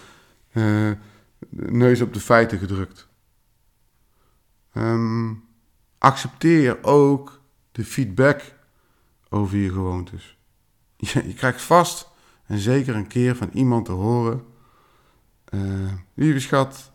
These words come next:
je doet het hartstikke goed. Ik heb even wat feedback over je gedrag.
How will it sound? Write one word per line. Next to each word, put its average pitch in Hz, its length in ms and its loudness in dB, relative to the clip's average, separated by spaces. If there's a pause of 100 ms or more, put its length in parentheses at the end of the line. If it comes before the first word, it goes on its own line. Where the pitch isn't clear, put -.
je 113 160 -4
doet 131 220 2
het 117 80 0
hartstikke 120 300 -4
goed. 117 300 -4 (720)
Ik - 160 -6
heb 131 160 2
even 110 420 0
wat 98 180 -6
feedback 123 460 0 (840)
over 110 240 -2
je 110 100 0
gedrag. 101 600 -2